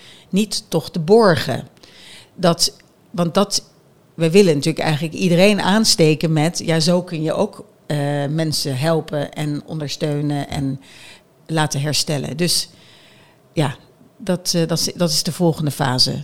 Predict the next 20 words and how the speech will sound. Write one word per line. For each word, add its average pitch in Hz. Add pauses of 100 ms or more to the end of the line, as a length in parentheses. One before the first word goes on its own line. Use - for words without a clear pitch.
(140)
Maar 156
de 151
herstelroute, 202
daar, 156
daar 156
willen 170
we 170
zo 165
snel 170
mogelijk, 151
eh, 143 (160)
dat, -
dat, -
dat, -
eh, 135 (800)
dat -
dat 147
gedaan 139
is -
eigenlijk. -